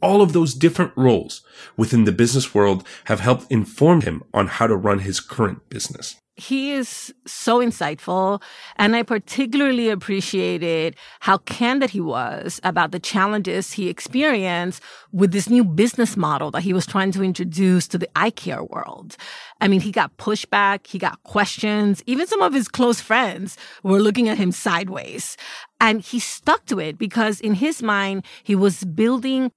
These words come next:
Speaker 2: a business based on relationships and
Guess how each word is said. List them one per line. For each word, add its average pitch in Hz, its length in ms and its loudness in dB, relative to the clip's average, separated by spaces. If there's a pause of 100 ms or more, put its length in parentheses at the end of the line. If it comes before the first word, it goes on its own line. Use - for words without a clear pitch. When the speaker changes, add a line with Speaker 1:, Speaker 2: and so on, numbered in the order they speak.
(140)
Speaker 2:
a 208 80 0
business 190 540 -2
based 185 320 -6
on 185 180 -2
relationships 175 1200 -2 (220)
and 196 440 2